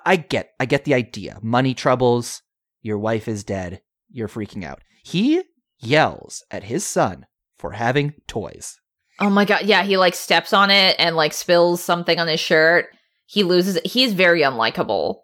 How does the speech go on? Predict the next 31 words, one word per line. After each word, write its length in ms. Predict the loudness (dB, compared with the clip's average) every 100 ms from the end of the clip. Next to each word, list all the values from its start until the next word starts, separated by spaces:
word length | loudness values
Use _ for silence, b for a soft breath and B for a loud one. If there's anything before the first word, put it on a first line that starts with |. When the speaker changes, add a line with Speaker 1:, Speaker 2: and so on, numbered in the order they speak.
| _
Speaker 2:
That's 260 | 0 0 0
tr-, 140 | -4
that 140 | -2 -2
entire 420 | 0 2 2 2
opening 400 | 0 0 -2 -2
scene, 300 | 0 0 0
like, 160 | 0
that 160 | 0 0
was 100 | 0
something, 540 | -2 0 0 0 -6 -10 _ _ _ _
a-, 200 | -4 0
as 160 | -2 -2
a 80 | -4
kid 460 | 2 2 2 -2 -6 _ _ _ 0
watching 300 | 0 0 0
that 160 | 0 0
movie 380 | 0 2 2
and 140 | 2 0
then 100 | -4
trying 280 | 0 -2 0
to 120 | -2
recall 360 | -4 0 2 4
it, 120 | 2
I 140 | 2 2
didn't 220 | 2 2
even 200 | -2 -4
remember 380 | -2 0 0 2
that 240 | 2 0
it 260 | -2 -4 -6
started 760 | -16 -12 -4 0 2 2 0 0
at 260 | 0 0